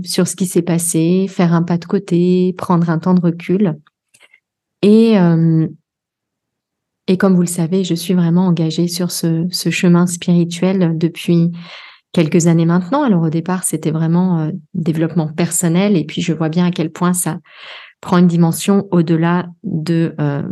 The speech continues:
de ce côté personnel, à quel point ça va toucher la spiritualité, nos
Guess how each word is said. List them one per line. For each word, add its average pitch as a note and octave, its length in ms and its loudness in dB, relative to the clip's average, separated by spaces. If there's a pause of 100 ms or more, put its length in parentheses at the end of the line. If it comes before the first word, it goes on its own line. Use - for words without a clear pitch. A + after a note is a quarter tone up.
(120)
de - 220 -4
ce - 160 -4
côté E3+ 280 -2
personnel, E3+ 760 -2 (720)
à F3 100 0
quel E3 200 -2
point F3+ 180 2
ça F3 180 -2
va D#3+ 220 -2
toucher - 500 0
la E3+ 140 2
spiritualité, F3 1080 0
nos F3 320 -2